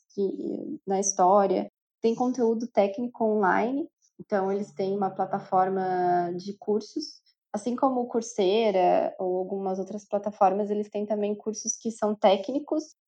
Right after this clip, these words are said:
Então, ah, por exemplo, manufatura quatro, quatro ponto zero, e tem também cursos de skills, como comunicação, como falar em público,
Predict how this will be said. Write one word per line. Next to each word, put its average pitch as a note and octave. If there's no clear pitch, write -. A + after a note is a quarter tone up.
Então, G3
ah, F3+
por F#3+
exemplo, G3
manufatura G3
quatro, G3
quatro F#3+
ponto G3
zero, G3+
e A#3
tem A#3
também A#3
cursos A#3
de A3+
skills, A#3+
como F#3
comunicação, G#3
como G3+
falar G3
em A3
público, F#3+